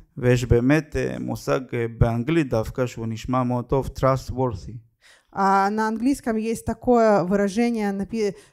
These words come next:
Speaker 2: э, которое переводится: «Он достоин доверия».
Speaker 1: פשוט תחשבו על החיים שלכם אחורה, ותראו כמה שהוא פועל.
Speaker 2: Просто про-, посмотрите свою жизнь назад и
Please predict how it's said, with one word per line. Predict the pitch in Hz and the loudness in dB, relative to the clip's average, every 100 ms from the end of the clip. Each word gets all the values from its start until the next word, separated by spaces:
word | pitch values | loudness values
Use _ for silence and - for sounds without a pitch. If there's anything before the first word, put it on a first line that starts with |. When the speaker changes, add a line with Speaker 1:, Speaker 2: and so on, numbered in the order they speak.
| _ | _
Speaker 2:
э, | 185 175 | -4 -2
которое | 196 214 196 | 0 2 2
переводится: | 196 202 214 240 220 - | 2 2 2 -2 -2 0
«Он | 196 | 0
достоин | 196 185 - 220 214 | 0 -2 0 0 2
доверия». | 202 202 185 165 151 - | 0 2 2 0 -4 -8
Speaker 1:
פשוט | - 131 175 | -8 0 2
תחשבו | 139 - 156 | 0 0 2
על | 151 | 2
החיים | 120 113 139 | 2 -4 -6
שלכם | - 127 127 | -6 0 0
אחורה, | 117 - 160 110 107 | 0 -2 0 0 -4
ותראו | 110 127 123 - | -8 -6 -6 -4
כמה | - 151 151 139 | -4 -2 0 -2
שהוא | - 131 135 | -4 -6 0
פועל. | - 110 110 95 107 _ _ | 0 0 -8 -12 -20 _ _
Speaker 2:
Просто | - 277 269 254 247 233 - | 6 6 4 2 4 2 2
про-, | 233 233 220 | 0 2 0
посмотрите | 202 - 240 220 269 262 | -2 -4 -4 -2 -2 -2
свою | 233 220 214 | -4 0 0
жизнь | 208 247 233 220 208 - | 2 0 0 -2 -4 -4
назад | 202 202 196 247 277 - - _ | -8 -6 0 0 0 -4 -18 _
и | - 208 208 208 | -8 -4 -2 -2